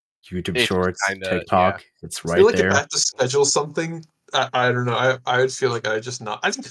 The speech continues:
Speaker 3: oh, one thing I think that I would, that would, uh, would make me, like, enjoy, I,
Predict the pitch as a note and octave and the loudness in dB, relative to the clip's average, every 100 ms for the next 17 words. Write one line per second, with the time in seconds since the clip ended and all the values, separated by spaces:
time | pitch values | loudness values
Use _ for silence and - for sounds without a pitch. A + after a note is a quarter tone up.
0 | - G3+ C3+ C3 A3 C4+ A#3 D3 - D3 | -6 -2 -2 -4 -4 -4 -4 -4 -6 -6
1 | - B2+ A#2 A2+ A#2+ A#2 A2 - _ D#3 | -2 0 0 -2 -6 -8 -8 -12 _ -18
2 | C3 B2+ B2+ B2 B2 C3+ A#2 A2+ - _ | -14 -10 -10 -10 -6 -6 -4 -8 -14 _
3 | _ _ _ _ _ - - D3 C3 B2 | _ _ _ _ _ -14 -8 -6 -6 -6
4 | A2 A2+ - - | -4 -4 -6 -10